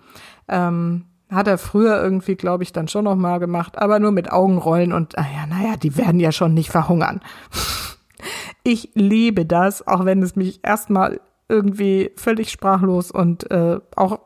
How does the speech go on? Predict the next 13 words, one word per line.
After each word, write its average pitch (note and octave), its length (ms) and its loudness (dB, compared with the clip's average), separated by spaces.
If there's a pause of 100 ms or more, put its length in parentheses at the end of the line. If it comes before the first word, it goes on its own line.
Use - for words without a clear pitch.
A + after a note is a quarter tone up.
(100)
zum C#4+ 180 -6
Teil C4 300 0
wütend G#3 400 -2
macht. F3 380 0 (680)
Aber F3 240 2
letztendlich E3+ 880 0
ist - 220 -10
es - 260 -8
so A3+ 680 2
toll, F#3+ 340 0
weil D#3+ 120 0
natürlich, G#3 920 0 (200)
natürlich D4 840 -2